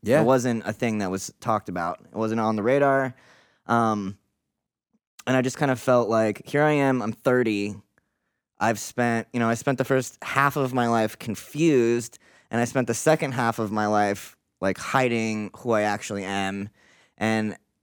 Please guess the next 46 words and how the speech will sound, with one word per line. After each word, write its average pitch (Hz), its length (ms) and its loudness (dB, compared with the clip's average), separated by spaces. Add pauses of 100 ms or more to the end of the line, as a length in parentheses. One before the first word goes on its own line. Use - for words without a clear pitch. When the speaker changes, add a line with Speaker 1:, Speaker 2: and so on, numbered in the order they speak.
(240)
Speaker 2:
you 120 120 -4
know, 113 140 0
for 117 200 0
a 117 60 4
long 123 260 4
time, 120 220 0
that 110 80 0
was 107 120 -2
something 117 180 -2
that 107 80 0
I - 20 0
had 113 100 0
to 98 100 0
do 107 400 0
in 107 80 -2
order 101 180 -2
to 87 60 -8
keep - 200 -8
myself 92 380 -2
safe, 135 500 0
'cause 101 120 -6
I 90 140 0
was 90 540 -6
a 95 140 -2
homeless 98 420 -6
teenager, 175 680 0
and 104 420 -2 (320)
you're 117 140 0
already 123 460 4
in 107 80 -2
a 110 80 -2
vulnerable 107 480 0
position 110 540 -2
when 110 100 -2
you're 101 100 -2
a 101 60 -2
homeless 101 260 -4
teenager 101 460 -2
if - 260 -8 (240)
somebody 98 320 -4
wants 95 220 -4
to - 20 -20
take 98 160 -4
advantage 98 400 -2
of 90 100 -4
you. 92 320 -4